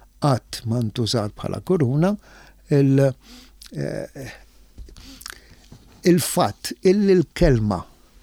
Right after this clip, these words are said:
għandha rabta etimoloġika ma' kuruna, sinjal li xi ħaġa minn dan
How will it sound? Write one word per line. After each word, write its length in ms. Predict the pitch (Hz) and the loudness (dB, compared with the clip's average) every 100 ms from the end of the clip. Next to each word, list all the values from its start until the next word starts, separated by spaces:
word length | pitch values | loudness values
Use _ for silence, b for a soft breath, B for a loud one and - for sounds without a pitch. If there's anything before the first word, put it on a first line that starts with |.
| b b - | b b -4
għandha 540 | 185 208 196 165 160 156 - - 139 | 0 0 0 0 0 0 -4 -6 -2
rabta 480 | 147 185 - - 143 | 0 0 -2 -6 -4
etimoloġika 920 | 143 127 143 123 120 143 151 127 127 120 | -2 -2 -2 -2 0 0 0 -2 -4 -4
ma' 160 | 120 | -4
kuruna, 640 | - 127 131 104 90 110 - | -2 -2 -2 -4 -6 -10 -8
sinjal 460 | - 240 175 143 160 | -4 -2 0 0 0
li 100 | 190 | -2
xi 160 | 202 131 | -2 -6
ħaġa 360 | 147 135 143 | -4 0 0
minn 260 | 143 143 143 | 0 0 -2
dan 420 | 127 95 139 190 | -4 -4 -6 -8